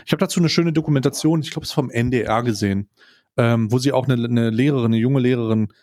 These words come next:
gezeigt haben, wie verzweifelt die und leidenschaftlich die mit ihrem,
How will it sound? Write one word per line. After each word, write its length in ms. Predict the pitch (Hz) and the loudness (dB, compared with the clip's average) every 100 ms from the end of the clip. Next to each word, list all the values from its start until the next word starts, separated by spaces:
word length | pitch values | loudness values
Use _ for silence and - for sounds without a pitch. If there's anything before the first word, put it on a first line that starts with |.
| - | -8
gezeigt 380 | 120 123 120 | -2 0 0
haben, 140 | 123 113 | 0 0
wie 60 | |
verzweifelt 680 | 117 120 - 120 131 165 165 | -2 -4 -4 -2 0 0 0
die 140 | 127 120 | 0 0
und 100 | 110 | 0
leidenschaftlich 680 | 117 147 151 135 - 123 - | 0 0 0 0 -2 -4 -2
die 120 | 123 | -2
mit 140 | 120 | 0
ihrem, 240 | 123 117 | 0 0